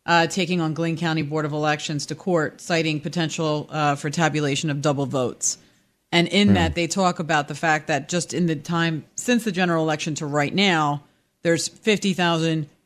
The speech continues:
Speaker 1: new voters. And I think a big part of that is because on Twitter, speaking of Twitter,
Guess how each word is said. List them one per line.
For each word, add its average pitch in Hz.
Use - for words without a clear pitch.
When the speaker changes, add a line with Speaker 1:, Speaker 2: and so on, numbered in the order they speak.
Speaker 1:
new 180
voters. 165
And 170
I 165
think 208
a 190
big 170
part 202
of 160
that 160
is 156
because 175
on 160
Twitter, 196
speaking 151
of 131
Twitter, 143